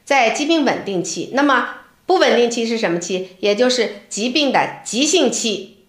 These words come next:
不能注射，还有疾病的急性发作期，第三个疾病的急性发热期。这里面呢，有几个病给大家举个例子，比如说我们高血压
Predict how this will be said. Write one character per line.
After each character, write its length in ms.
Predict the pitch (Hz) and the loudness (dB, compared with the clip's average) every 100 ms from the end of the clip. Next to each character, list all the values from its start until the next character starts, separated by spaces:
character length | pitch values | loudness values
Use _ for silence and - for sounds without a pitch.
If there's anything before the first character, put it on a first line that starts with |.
| _ _ _ | _ _ _
不 100 | 185 | -8
能 180 | 170 160 | -6 -6
注 140 | 175 | -6
射， 380 | 160 185 131 - - - | -2 -2 -2 -6 -20 -14
还 220 | - 262 | 0 4
有 120 | 247 - - | 4 2 -6
疾 240 | - 240 311 | -8 -2 0
病 220 | 359 330 | 2 2
的 280 | 233 202 - - | 2 0 -6 -12
急 160 | - 294 | -4 -2
性 240 | 320 285 | 0 -2
发 300 | - 320 330 | -2 0 0
作 180 | 330 262 | 2 2
期， 480 | - 233 202 - - _ _ _ _ _ - | 0 -6 -6 -8 -18 _ _ _ _ _ -2
第 140 | 311 | -2
三 220 | 294 269 | 2 2
个 120 | 254 | 2
疾 240 | 240 - 262 | 0 -4 -2
病 200 | 330 277 | -2 0
的 100 | 220 | -2
急 180 | 220 247 | -2 -4
性 240 | 294 247 | -2 -4
发 240 | - 285 | -4 0
热 200 | 277 269 | 2 2
期。 420 | 180 214 180 - _ _ _ _ _ - | 0 -6 -10 -12 _ _ _ _ _ -4
这 140 | 320 | 0
里 140 | 302 | 0
面 160 | 240 233 | 0 -2
呢， 100 | 214 | -2
有 140 | 208 | -2
几 180 | 220 180 | -2 -6
个 140 | - 202 | -8 -6
病 180 | 214 | -6
给 140 | 170 147 | -4 -4
大 160 | 165 | -4
家 120 | 165 160 | -4 -8
举 140 | 151 | -8
个 140 | 147 | -10
例 140 | 156 151 | -8 -8
子， 120 | 151 | -10
比 220 | 156 185 | -8 -4
如 60 | 175 | -4
说 500 | - 202 180 - - | 0 2 2 -2 -12
我 60 | 175 | -4
们 160 | 208 | -2
高 180 | 214 240 | 0 0
血 200 | 240 185 | 2 0
压 360 | 180 175 170 | 2 0 -2